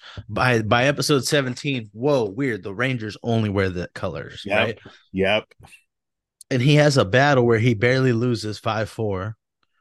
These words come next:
Speaker 2: No, he doesn't lose. It was a tie.
Speaker 1: Oh, tie. Yes, yes. They tied,
Speaker 2: They
Speaker 1: tied.
Speaker 2: tied.
Speaker 1: Um, even though the announcer announced Jason, right? As being
Speaker 2: No,
Speaker 1: the
Speaker 2: no, because Jason got the last point.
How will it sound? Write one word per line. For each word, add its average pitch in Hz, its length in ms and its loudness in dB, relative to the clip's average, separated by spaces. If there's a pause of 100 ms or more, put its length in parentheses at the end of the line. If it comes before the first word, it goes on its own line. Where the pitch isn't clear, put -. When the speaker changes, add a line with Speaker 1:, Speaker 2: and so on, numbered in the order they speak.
(120)
Speaker 2:
No, 170 220 2
he 107 220 -4
doesn't 165 260 0
lose. 95 420 -2
It 120 100 2
was 143 160 -2
a 98 60 -8
tie. 104 440 -6 (160)
Speaker 1:
Oh, 139 180 4
tie. 127 300 0
Yes, 104 340 -6
yes. 113 200 -8
They 104 120 -10
tied, 98 400 -2
Speaker 2:
They - 60 -20 (120)
Speaker 1:
tied. 90 380 -4
Speaker 2:
tied. 117 180 -6 (420)
Speaker 1:
Um, 92 380 0 (260)
even 139 260 6
though 131 140 6
the 123 120 4
announcer 113 640 0
announced 101 480 -6
Jason, 98 480 -6 (140)
right? 101 260 -6 (560)
As 104 140 -4
being 123 260 2
Speaker 2:
No, 92 320 -6
Speaker 1:
the 87 60 -18 (100)
Speaker 2:
no, 123 300 -4
because 110 260 -4
Jason 110 320 -6
got 123 180 0
the 113 80 -4
last 95 300 -4 (160)
point. - 400 -10